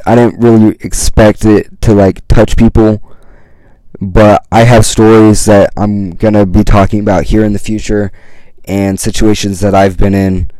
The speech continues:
and situations that other people have been in. I'm gonna have a couple other guests come on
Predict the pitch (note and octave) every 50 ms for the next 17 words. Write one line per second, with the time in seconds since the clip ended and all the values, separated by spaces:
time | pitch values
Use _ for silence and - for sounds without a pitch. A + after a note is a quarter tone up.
0 | - - - - - - - - G#2 - - G2+ G2+ G2+ G2 - G#2 G2 F2+ G2+
1 | G2 - - G#2+ A2+ G#2+ G#2+ - - A2 G2+ G#2+ G#2+ G2+ F2+ G#2+ G#2+ G#2+ G#2+ G2+
2 | G#2 G2+ G2 G2+ G2+ G2+ G2+ G2+ G2 G2+ G2+ - - F#2 G#2+ G#2 G#2 G#2 G#2 G#2+
3 | G2+ F2+ A2 A2 A2 G#2 - - - - A2+ G#2+ G#2+ G#2 G#2+ G#2+ A2 G#2+ G2+